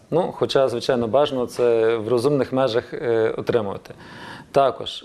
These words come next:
е, коли платник подає звітність, е, по-, повторно до терміну подання, необхідно ставити галочку, що це нова звітна звітність. І також буде врахована тільки остання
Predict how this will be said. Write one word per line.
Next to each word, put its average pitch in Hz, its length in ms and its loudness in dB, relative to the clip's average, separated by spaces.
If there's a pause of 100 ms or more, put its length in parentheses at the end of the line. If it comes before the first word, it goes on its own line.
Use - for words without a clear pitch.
(140)
е, 113 380 0
коли 135 440 4
платник 127 400 -4
подає 127 320 2
звітність, 113 600 -4 (680)
е, 139 100 2
по-, 151 180 0
повторно 120 760 0
до 113 220 0
терміну 117 380 0
подання, 147 500 0 (360)
необхідно 131 720 0
ставити 131 680 2
галочку, 139 420 0
що - 160 -4
це 143 220 4
нова 123 300 2
звітна 117 440 -4
звітність. - 600 -14 (680)
І 160 260 4
також - 600 0
буде 135 280 2
врахована 135 640 2
тільки - 300 -8
остання 139 760 -2